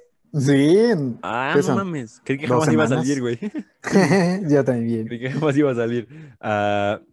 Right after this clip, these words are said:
Speaker 2: ay, bueno, por cierto, la próxima semana vamos a hacer el especial de Con la Gente.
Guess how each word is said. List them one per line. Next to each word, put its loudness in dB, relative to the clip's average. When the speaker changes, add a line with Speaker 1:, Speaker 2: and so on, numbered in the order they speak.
Speaker 2:
ay, 0
bueno, 0
por -4
cierto, -4
la -4
próxima -6
semana -4
vamos -6
a -12
hacer -2
el -4
especial -4
de 2
Con -8
la -6
Gente. -10